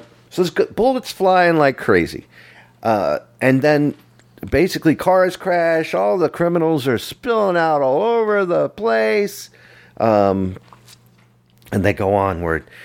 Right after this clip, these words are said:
and there's gunfires and people getting shot. Some of the key figures are getting shot left and right.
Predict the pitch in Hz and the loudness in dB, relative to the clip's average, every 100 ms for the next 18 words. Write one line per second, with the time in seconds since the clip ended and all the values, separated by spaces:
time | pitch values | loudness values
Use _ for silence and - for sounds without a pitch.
0 | - - 98 95 90 - 117 117 - 101 | -8 0 2 2 0 -2 0 0 0 2
1 | 95 92 85 107 - 95 101 - 104 92 | 4 2 -2 -8 -4 -4 -4 0 0 0
2 | 104 - 123 110 95 - 113 - 107 104 | -4 -4 0 0 0 -2 -4 -2 0 0
3 | 92 98 - 101 90 90 90 90 87 87 | 2 0 0 0 0 0 -2 0 0 0
4 | 85 | -2